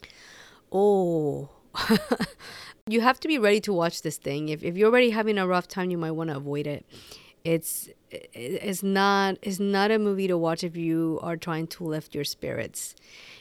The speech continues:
And, um, yeah, I, I, I, <sighs>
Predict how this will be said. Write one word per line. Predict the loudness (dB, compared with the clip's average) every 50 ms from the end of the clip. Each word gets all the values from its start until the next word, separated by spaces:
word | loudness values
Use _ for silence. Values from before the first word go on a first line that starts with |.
| -20 _ _ -6
And, | -4 -4 -4 -4
um, | -4 -6 -6 -8 -10 -12 -14 -16 _ _ _ _ _ _ _ _ _ _ _ _ _ _ _ _ _ _ _ _ _ _ _
yeah, | 0 0 0 2
I, | 2 0 0 2 0
I, | 0 0 0 0 0
I, | 2 2 2 0 -2 -4 -6 -6 -8 -14 _ _ _ _ _ _ _ _ -16
<sighs> | -16